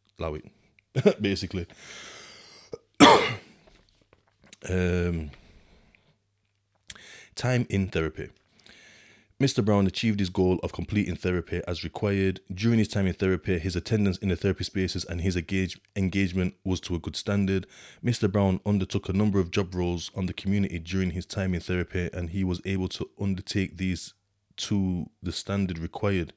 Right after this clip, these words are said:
I do need to remember what jobs I had on there, actually. Uh, and reflected on the learning and development each offered him. Mister Brown was successful in his application, uh, to the role of healthcare champion.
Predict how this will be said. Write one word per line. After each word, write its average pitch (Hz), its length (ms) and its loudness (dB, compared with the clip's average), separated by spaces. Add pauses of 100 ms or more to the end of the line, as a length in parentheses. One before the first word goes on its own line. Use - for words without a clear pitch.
(800)
I 82 60 -10
do 107 100 -6
need 139 140 -2
to 104 80 -6
remember 117 140 -4
what - 80 -8
jobs 107 180 -6
I 80 60 -8
had 76 100 -8
on 76 100 -8
there, 76 140 -10
actually. 76 320 -12 (1900)
Uh, 85 300 -4 (500)
and 101 100 -2
reflected 98 520 0
on 92 100 0
the 87 80 0
learning 95 460 4
and 90 100 -4
development 90 540 0
each - 280 -4
offered 98 260 -4
him. 85 200 -4 (320)
Mister 131 240 0
Brown 113 240 2
was 95 120 0
successful 101 420 -2
in 95 100 -4
his 87 160 -4
application, 95 680 -2 (420)
uh, 90 100 -2
to - 140 -4
the 90 160 0
role 92 340 2
of - 140 -4
healthcare 95 420 -4
champion. 92 500 -4